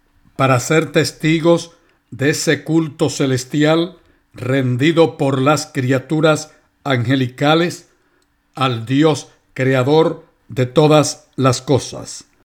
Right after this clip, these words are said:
Y hermanos y amigos, en este momento les invito a orar para dirigirnos a nuestro Padre Celestial,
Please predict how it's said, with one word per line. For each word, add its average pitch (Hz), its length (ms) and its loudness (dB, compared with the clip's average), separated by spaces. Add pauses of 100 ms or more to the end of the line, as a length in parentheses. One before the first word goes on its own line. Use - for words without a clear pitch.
(340)
Y 131 80 -2
hermanos 135 460 4
y 147 40 4
amigos, 156 420 4
en 127 120 2
este 147 240 0
momento 160 720 0 (180)
les 139 380 -2
invito 143 540 0
a 135 60 6
orar 156 500 2 (340)
para 131 200 0
dirigirnos 160 840 2 (160)
a 139 140 0
nuestro 131 600 0
Padre 151 340 2
Celestial, 156 840 0